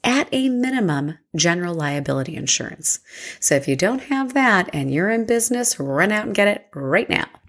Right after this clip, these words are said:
As a reminder, business insurance can help pay the cost of property damage, lawsuits, lost business income, and more. And this is one of the reasons a good insurance partner is essential.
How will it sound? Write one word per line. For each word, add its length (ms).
As 300
a 80
reminder, 760
business 420
insurance 680
can 160
help 400
pay 160
the 80
cost 320
of 80
property 420
damage, 480
lawsuits, 760
lost 400
business 400
income, 580
and 280
more. 360
And 180
this 200
is 280
one 160
of 120
the 100
reasons 560
a 140
good 300
insurance 540
partner 400
is 160
essential. 720